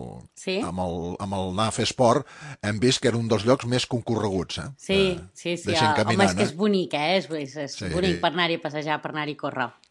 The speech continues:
Speaker 2: Mhm, lloc molt tranquil, eh, allò que, bueno, amb unes vistes excepcionals, amb un paratge, un paratge, doncs, que, que, que dona gust passejar per allà. I de moment, doncs, eh, pel que veiem,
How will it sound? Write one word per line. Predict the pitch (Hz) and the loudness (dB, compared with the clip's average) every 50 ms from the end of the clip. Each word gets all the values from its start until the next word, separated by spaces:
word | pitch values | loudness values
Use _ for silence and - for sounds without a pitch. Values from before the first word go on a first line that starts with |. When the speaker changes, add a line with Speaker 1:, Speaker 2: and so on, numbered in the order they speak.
| _ _ _ _ _ _ _ - | _ _ _ _ _ _ _ -10
Speaker 2:
Mhm, | 110 107 95 92 98 78 | -8 -6 -6 -6 -8 -8
lloc | 82 87 92 82 | -6 -8 -6 -4
molt | 98 101 98 - | -4 -4 -4 -4
tranquil, | 98 104 98 - 143 135 131 131 131 131 135 135 135 131 123 104 | -6 -6 -2 2 4 6 6 6 6 4 4 4 2 0 -2 -6
eh, | 95 82 82 80 87 | -6 -6 -6 -6 -6
allò | 90 92 90 - | -6 -6 -6 -6
que, | - 90 95 95 95 95 95 | -4 -4 -2 -2 -2 -2 -2
bueno, | 85 82 82 92 | -4 -6 -8 -8
amb | 80 82 87 | -10 -10 -8
unes | 90 87 85 - | -8 -8 -10 -8
vistes | 92 90 - - 90 | -10 -10 -8 -8 -8
excepcionals, | 90 - - 87 85 - 101 98 104 110 110 104 104 110 107 - - - - - - - - - | -8 -8 -8 -8 -8 -6 -6 -4 -2 0 0 0 -2 -4 -6 -8 -12 -16 -18 -20 -20 -20 -20 -18
amb | - 87 78 | -14 -12 -12
un | 92 92 92 - | -10 -10 -8 -6
paratge, | 95 95 95 95 95 76 - 101 104 98 98 80 | -2 -2 -2 -2 -2 -6 -6 -4 -4 -4 -4 -4
un | - 98 95 | -8 -8 -6
paratge, | 98 101 101 98 92 95 113 | -4 -2 -2 -2 -2 -2 -2
doncs, | 104 98 87 - - | -2 -2 -4 -8 -10
que, | - - 95 92 - | -10 -8 -8 -8 -6
que, | - 95 90 - | -6 -8 -8 -6
que | - 110 | -4 0
dona | 110 120 127 120 104 | 2 2 2 2 0
gust | 107 92 - - - | -4 -6 -6 -8 -10
passejar | 85 - 82 82 85 78 | -10 -10 -8 -8 -8 -8
per | - 80 - | -8 -10 -10
allà. | 76 69 - - - - - - - 156 - | -10 -12 -14 -16 -20 -18 -16 -14 -10 -4 0
I | 127 139 | 2 4
de | 127 135 | 4 4
moment, | 131 123 123 135 147 156 151 143 | 2 2 2 2 2 2 2 0
doncs, | 120 - - 117 | 0 0 0 -2
eh, | 107 101 98 - | -2 -4 -4 -4
pel | 104 101 - | -6 -6 -4
que | 110 | -2
veiem, | 107 117 135 143 147 160 | 0 2 2 2 2 0